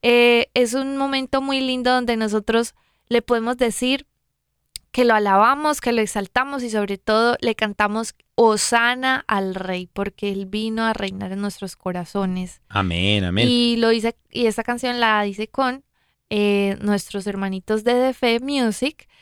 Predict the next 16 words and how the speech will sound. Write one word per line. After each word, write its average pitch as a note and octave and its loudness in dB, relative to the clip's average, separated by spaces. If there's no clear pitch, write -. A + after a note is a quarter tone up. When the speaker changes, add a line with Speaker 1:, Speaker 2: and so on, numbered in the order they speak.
Speaker 1:
Son A3+ 0
un, A#3+ -2
un A3+ -2
grupo A#3+ 0
católico A3 -4
muy B3+ 0
bueno, F#3+ -4
unos G#3 -4
jóvenes A3 0
súper A#3 0
talentosos. G3+ -6
Saludos A#3 4
a B3 4
Emanuel G#3+ 0
y G#3+ -4
Paulín, G#3+ -2